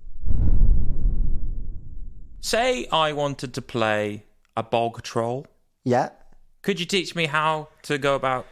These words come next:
Speaker 1: creating a voice for that character?
Speaker 2: Yeah, just use your normal voice, mate. You've seen that face, fucking hell.
Speaker 1: <laughs> Oh, that's, yeah, that's a good one.
Speaker 2: Let's do something else. Uh, I, I do bog trolls.
Speaker 1: Okay.
Speaker 2: I'm the
Speaker 1: Um,
Speaker 2: bog troll guy.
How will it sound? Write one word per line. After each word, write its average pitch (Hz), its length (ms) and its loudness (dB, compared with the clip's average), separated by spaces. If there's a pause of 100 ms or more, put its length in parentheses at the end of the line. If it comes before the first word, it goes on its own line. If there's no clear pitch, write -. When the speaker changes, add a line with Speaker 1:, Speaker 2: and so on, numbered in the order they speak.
(140)
Speaker 1:
creating 127 460 -6
a 120 40 -6
voice 117 320 -6
for - 120 -12
that 101 260 -14
character? - 480 -12
Speaker 2:
Yeah, 175 160 0
just 143 220 -6
use 147 160 -2
your 147 80 -2
normal 151 240 -2
voice, 175 320 -4
mate. 107 160 -4
You've 139 100 -6
seen 185 180 -2
that 110 180 -4
face, 127 240 -4
fucking 117 400 -2
hell. 135 340 -2 (240)
Speaker 1:
<laughs> 107 320 -4 (380)
Oh, 104 260 -4
that's, 98 280 -16
yeah, 101 120 -10
that's 104 120 -16
a - 40 -20
good - 140 -18
one. 104 140 -14 (340)
Speaker 2:
Let's 190 140 -2
do 220 80 -2
something 190 240 -2
else. 107 260 -2
Uh, 151 640 -2
I, 185 100 2
I - 40 -4
do 156 140 -4
bog 107 180 -4
trolls. - 340 -10 (240)
Speaker 1:
Okay. 117 380 -8 (240)
Speaker 2:
I'm 143 120 0
the 139 40 -2
Speaker 1:
Um, 135 60 -4
Speaker 2:
bog 120 180 -4
troll 101 160 -4
guy. 110 240 -8